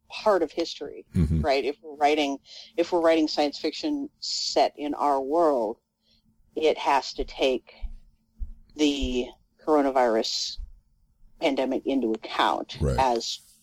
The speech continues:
Speaker 1: a thing that happened, much like, you know, just like the Cuban Missile Crisis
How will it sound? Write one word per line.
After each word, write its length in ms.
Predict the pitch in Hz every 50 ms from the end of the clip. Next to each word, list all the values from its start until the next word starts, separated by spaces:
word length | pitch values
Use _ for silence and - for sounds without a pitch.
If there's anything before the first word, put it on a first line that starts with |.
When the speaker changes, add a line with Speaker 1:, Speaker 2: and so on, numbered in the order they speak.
| _ - _ -
Speaker 1:
a 100 | 160 156
thing 300 | - - 160 139 127 127
that 120 | 113 -
happened, 500 | - - 131 127 - - 113 104 90 -
much 260 | 147 135 127 - -
like, 160 | 151 139 -
you 120 | - 190 165
know, 100 | 147 135
just 260 | - - 147 - -
like 220 | 147 143 135 - _ _ - - - - - - _ _ _
the 80 | 370 349
Cuban 340 | - - 226 196 196 196 196
Missile 260 | 202 202 - - 160
Crisis 760 | - - 156 135 113 110 - - 117 104 - - - - -